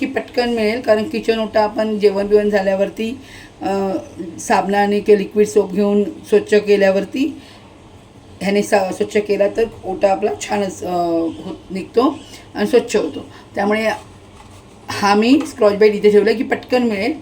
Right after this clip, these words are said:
आणि त्याच्यानंतर ह्याने पाणी काढून टाकायचं, म्हणजे आपला किचन ओटा एकदम स्वच्छ आणि,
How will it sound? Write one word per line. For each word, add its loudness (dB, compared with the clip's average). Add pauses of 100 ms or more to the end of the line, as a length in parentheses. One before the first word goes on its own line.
(280)
आणि -2
त्याच्यानंतर 2
ह्याने 4
पाणी 0
काढून -2
टाकायचं, -4
म्हणजे 2
आपला 2
किचन 0
ओटा -4
एकदम 0 (640)
स्वच्छ 0
आणि, 2